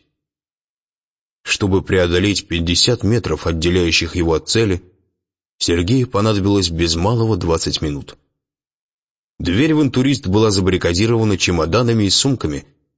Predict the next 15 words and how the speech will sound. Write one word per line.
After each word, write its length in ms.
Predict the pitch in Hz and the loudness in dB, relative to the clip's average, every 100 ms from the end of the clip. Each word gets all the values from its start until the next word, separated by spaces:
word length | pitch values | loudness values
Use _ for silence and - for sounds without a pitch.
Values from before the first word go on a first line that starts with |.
| _ | _
и 120 | 87 | -2
наглухо 460 | 87 104 143 131 123 | 0 2 0 0 0
заперта. 560 | 95 - 87 - 71 - _ _ _ _ _ _ _ _ _ - | -2 -2 -6 -6 -8 -10 _ _ _ _ _ _ _ _ _ -6
Тырьян 420 | 90 90 113 139 | -2 2 2 2
забарабанил 640 | 117 104 107 98 117 113 | 2 2 2 2 2 0
по 140 | 107 101 | 0 -2
двери 300 | 90 90 87 | 0 0 0
кулаками. 640 | - 90 87 87 71 69 _ _ _ _ _ _ _ _ _ _ _ _ _ _ _ _ | -2 -4 -2 -4 -4 -10 _ _ _ _ _ _ _ _ _ _ _ _ _ _ _ _
"Чего 460 | - - 131 143 131 | -4 0 2 2 2
хулиганичаете?" — 1080 | - 117 113 123 98 85 - 87 78 - - _ _ _ _ _ _ _ | 2 0 2 2 0 -2 -2 -2 -2 -4 -6 _ _ _ _ _ _ _
раздался 580 | 98 104 90 101 - 95 | -2 0 2 2 2 0
оттуда 340 | - 123 113 | -2 -2 -2
плачущий 520 | 95 90 101 - - 95 | 0 0 0 0 0 0
женский 360 | 98 90 - | 0 0 -2
голос. 460 | 92 90 76 - | 0 0 0 -4